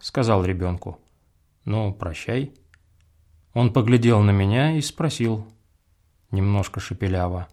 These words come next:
«Теперь гасить лампу?» «Как хочешь».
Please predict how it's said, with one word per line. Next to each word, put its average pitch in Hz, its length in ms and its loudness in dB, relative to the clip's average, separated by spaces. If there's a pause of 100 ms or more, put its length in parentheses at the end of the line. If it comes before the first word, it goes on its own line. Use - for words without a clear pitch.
(640)
«Теперь 131 580 -2
гасить 127 400 -4
лампу?» 98 460 -4 (1000)
«Как - 220 -6
хочешь». - 480 -4